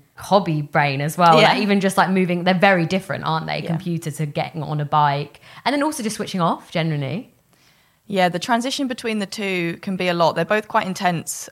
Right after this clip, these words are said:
Speaker 2: Um, I, but I always say I, I can't, I couldn't believe when I first started training how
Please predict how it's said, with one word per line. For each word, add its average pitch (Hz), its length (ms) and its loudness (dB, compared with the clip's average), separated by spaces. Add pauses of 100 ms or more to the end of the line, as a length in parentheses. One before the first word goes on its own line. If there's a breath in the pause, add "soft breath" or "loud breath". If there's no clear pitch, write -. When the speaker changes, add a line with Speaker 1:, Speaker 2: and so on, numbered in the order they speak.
Speaker 2:
Um, 160 520 0 (1120 loud breath)
I, 190 120 4
but - 180 4
I 190 80 4
always 220 220 2
say 202 180 2
I, 160 200 6
I 180 140 4
can't, 180 300 -2 (260)
I 185 100 0
couldn't 190 240 -4
believe 180 480 0
when 156 120 0
I 160 60 0
first 165 260 -2
started 165 320 -6
training 170 600 -2
how 180 640 4